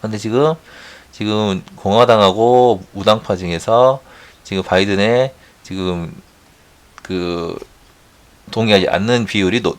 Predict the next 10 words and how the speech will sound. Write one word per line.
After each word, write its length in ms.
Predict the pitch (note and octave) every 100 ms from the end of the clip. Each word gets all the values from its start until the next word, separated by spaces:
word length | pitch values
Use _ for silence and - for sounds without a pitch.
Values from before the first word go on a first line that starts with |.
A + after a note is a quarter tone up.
| -
높아지고 520 | F#2 E2+ A#2 G#2+ G#2+
있다라고 580 | F2 - - A2+ F2+ D2+
지금 160 | D2+ D2+
보고 220 | E2 E2
있-, 200 | D2 -
있죠. 580 | E2+ - D#2+ D2+ G#2+ C#3+ - _ _ _ _ _ _ _ _ _ _ _ _ -
당연히 240 | E2+ E2+
민주당은 320 | E2 E2+ E2
당연히 160 | E2 D#2
높겠고요. 500 | D2 - - D2